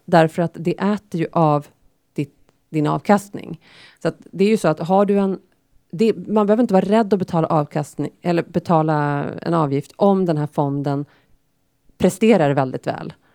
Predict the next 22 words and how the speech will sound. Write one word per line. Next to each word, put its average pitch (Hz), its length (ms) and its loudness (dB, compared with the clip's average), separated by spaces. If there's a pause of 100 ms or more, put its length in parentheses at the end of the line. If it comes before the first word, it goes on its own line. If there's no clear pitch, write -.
(500)
Men 185 220 0
om 190 220 0
den 190 140 -2
presterar 180 720 2
som 165 260 0
en 160 280 0
annan 196 340 0
fond 147 380 -2
som 160 200 -2
har 151 340 0 (240)
hälften 214 440 0
av 151 80 2
din 139 140 -2
avgift 135 420 -4
eller 147 540 0
ännu 190 300 0
lägre, 143 440 -2 (300)
ja, 185 100 -4
då 185 140 2
kommer 185 280 0
du 147 160 -2
få 147 400 -8